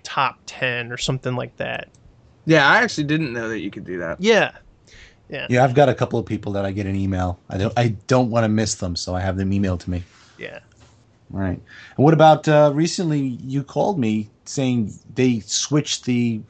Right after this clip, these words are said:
Speaker 3: know, the front page on you. You were going nuts for a while.
Speaker 1: Oh, yeah, yeah. You <laughs> saved me, actually.
Speaker 3: Yeah.
Speaker 1: So, yeah, I know it, it was really weird because I have my desktop and I also have my laptop. And for whatever reason, I logged onto my laptop,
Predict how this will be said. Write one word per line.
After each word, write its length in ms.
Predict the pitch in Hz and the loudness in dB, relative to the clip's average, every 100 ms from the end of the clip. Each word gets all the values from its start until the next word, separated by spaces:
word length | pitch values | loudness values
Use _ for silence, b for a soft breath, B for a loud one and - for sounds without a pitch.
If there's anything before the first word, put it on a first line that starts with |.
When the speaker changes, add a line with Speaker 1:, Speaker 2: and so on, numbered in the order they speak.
| _ _ - - 123 | _ _ -20 -14 -6
Speaker 3:
know, 100 | 110 | -2
the 120 | 110 | -2
front 280 | - 139 123 | 2 2 2
page 320 | 143 165 113 | 2 2 2
on 220 | 101 92 | 0 2
you. 80 | 87 | 0
You 180 | 87 160 | 2 2
were 60 | 117 | 2
going 320 | 101 98 98 | 2 2 2
nuts 240 | 156 208 | 2 0
for 180 | - 101 | -4 -2
a 60 | 87 | 0
while. 260 | 87 85 | 0 2
Speaker 1:
Oh, 80 | 185 | 4
yeah, 240 | 202 196 143 | 6 6 4
yeah. 220 | 143 160 | 4 2
You 160 | 135 | 2
<laughs> 20 | 143 | 0
saved 680 | - - 160 190 180 143 | 0 0 0 -2 -4 -8
me, 160 | 127 117 | -10 -8
actually. 600 | 117 117 - 127 123 127 _ B B B 107 | -10 -10 -10 -10 -12 -16 _ B B B -2
Speaker 3:
Yeah. 140 | 127 | 4
Speaker 1:
So, 260 | 196 185 175 | 6 6 4
yeah, 280 | 220 196 156 | 4 4 4
I 100 | 170 | 4
know 180 | 202 220 | 6 4
it, 60 | 214 | 6
it 40 | |
was 180 | 220 175 | 4 4
really 240 | 214 254 | 2 2
weird 280 | 196 196 156 | 2 0 0
because 220 | 139 156 | -2 -6
I 200 | 151 170 | -4 0
have 320 | 170 165 156 151 | 0 0 -4 -4
my 240 | 135 131 131 127 | -2 -2 -4 -2
desktop 800 | 151 151 - - - 131 123 - | 0 0 -2 -8 -4 -2 0 -4
and 140 | 135 | -4
I 80 | 131 | -2
also 240 | 139 - 139 | -2 -4 -6
have 140 | 127 | -6
my 160 | 123 120 | -4 -4
laptop. 880 | 123 127 127 131 - - 117 120 131 | -4 -2 0 0 -6 -8 -6 -6 -6
And 260 | 127 123 b b b b b _ _ | -6 -6 b b b b b _ _
for 120 | - 151 | -4 0
whatever 300 | 165 202 185 | 4 4 4
reason, 260 | 185 170 | 0 0
I 120 | 139 135 | 0 0
logged 420 | 139 156 156 151 | 2 4 2 2
onto 240 | 143 143 | 0 0
my 200 | 135 127 | 0 0
laptop, 1000 | 123 127 127 131 - - 127 120 113 - | 2 2 2 0 -4 -4 -2 0 -4 -10